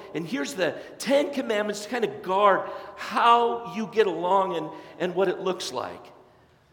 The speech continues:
So they didn't drag Egyptian tradition and Egyptian religion and Egyptian law out and build an Egyptian culture. Rather, the Lord came down to Mount Sinai and said, "Moses, this is what it's gonna look like."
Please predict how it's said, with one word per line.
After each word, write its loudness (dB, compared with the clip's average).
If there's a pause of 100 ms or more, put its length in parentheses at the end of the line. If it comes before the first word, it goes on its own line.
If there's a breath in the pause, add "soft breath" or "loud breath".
So -8
they 0
didn't -6
drag 0
Egyptian -2
tradition -6
and -4
Egyptian -4
religion 0
and -4
Egyptian -4
law 4
out 4
and -6
build 2
an 0 (280 loud breath)
Egyptian -4
culture. -4 (300 loud breath)
Rather, 4
the 2
Lord 2
came -2
down 0
to -6
Mount -2
Sinai 2 (280 loud breath)
and -2
said, 2
"Moses, 2 (220 loud breath)
this 4
is 0
what 4
it's -4
gonna 0
look 0
like." -2